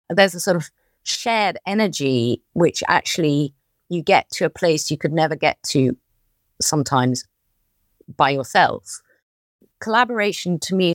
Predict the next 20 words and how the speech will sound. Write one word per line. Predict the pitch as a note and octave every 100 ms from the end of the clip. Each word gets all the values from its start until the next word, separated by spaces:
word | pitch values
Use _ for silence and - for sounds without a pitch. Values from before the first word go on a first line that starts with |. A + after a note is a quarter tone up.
| -
is, | F#3 D#3+ - _ _ _ _ _ -
I | F3
think, | F3+ E3+ D3+ - -
vital | D3 F#3+ E3+ F3 - B2+ C3 - _ -
in | G#3
everything. | A#3+ C4+ G#3 - C3+
I |
mean, | D3+ F3+
in | F#3
the |
fashion | F3+ A#3+ A3 F#3+
industry, | E3+ D3+ - D#3
it's | -
just | F#3 - - _ _ _ -
everybody | G#3+ A3 G3
sees | F#3 - G#3 F#3+
things | - E3+ D#3
a |
different | D#3+ F3 E3 C#3
way. | F#3 F3 C#3 B2 B2